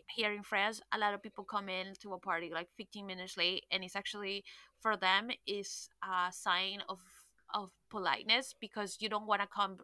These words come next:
just on time because maybe they're still preparing for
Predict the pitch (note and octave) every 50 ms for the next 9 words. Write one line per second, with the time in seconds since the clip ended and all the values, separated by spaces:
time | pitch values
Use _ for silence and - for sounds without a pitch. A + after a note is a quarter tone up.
0 | - - - G#3 F#3+ F#3 - G#3+ G3+ F#3+ F#3 F#3+ F3 E3 F3 F3+ F#3 F#3 F#3 -
1 | F#3+ E3+ E3+ F#3 F3+ F#3 F#3 F3+ F3+ F3 F#3 F3+ - - - F#3 F#3 - - F#3+
2 | F3+ - F3+ E3+ E3 E3 E3+ F3 F#3 G3+ A3 - _ _ _ _ _ _ - -
3 | G#3+ G3 G3 F#3+ F#3 F3+ F3+ F3+ F3+